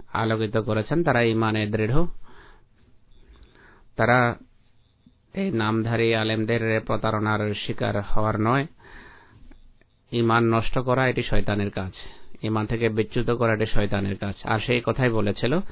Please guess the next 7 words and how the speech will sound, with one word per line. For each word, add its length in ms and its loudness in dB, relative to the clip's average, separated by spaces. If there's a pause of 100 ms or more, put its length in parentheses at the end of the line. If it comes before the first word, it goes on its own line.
(540)
যে, 140 0
"আল্লাহ, 280 2
তোমার 500 2 (1700)
বিশুদ্ধ 540 6
চিত্ত 300 4
বান্দাদেরকেই 880 0
আমি 360 2